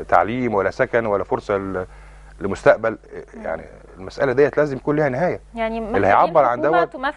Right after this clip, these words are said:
Speaker 2: ال-، الثورة
Speaker 1: ده
Speaker 2: وتمثل
Speaker 1: لازم.
Speaker 2: الشعب المصري عمومًا.
Speaker 1: بالظبط.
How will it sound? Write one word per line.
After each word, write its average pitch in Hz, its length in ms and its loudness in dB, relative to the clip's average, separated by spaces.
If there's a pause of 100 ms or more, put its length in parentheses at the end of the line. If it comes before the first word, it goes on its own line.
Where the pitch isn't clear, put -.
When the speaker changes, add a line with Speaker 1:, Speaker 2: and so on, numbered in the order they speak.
(120)
Speaker 2:
ال-، 226 340 -8
الثورة 214 560 2
Speaker 1:
ده - 100 0
Speaker 2:
وتمثل - 180 0
Speaker 1:
لازم. 277 100 -2
Speaker 2:
الشعب 247 360 2
المصري 214 360 -10
عمومًا. 175 340 -8 (300)
Speaker 1:
بالظبط. 156 320 0